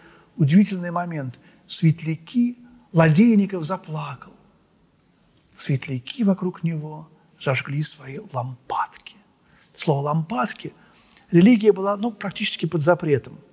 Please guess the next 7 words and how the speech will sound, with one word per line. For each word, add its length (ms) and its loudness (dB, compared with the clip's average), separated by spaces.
в 100 -20
то 120 2
время. 420 -6
И 280 2
чуть-чуть, 760 -2
незаметно 680 4
Заболоцкий 720 -2